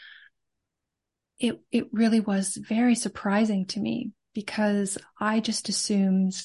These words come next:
now I'm in this natural flow of,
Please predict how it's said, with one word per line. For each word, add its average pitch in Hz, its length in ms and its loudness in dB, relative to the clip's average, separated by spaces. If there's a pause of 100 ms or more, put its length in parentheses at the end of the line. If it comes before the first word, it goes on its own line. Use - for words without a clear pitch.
(140)
now 196 260 0
I'm 202 160 0
in 254 220 6
this 220 220 2
natural 196 420 -2
flow 185 800 0 (460)
of, 196 280 -4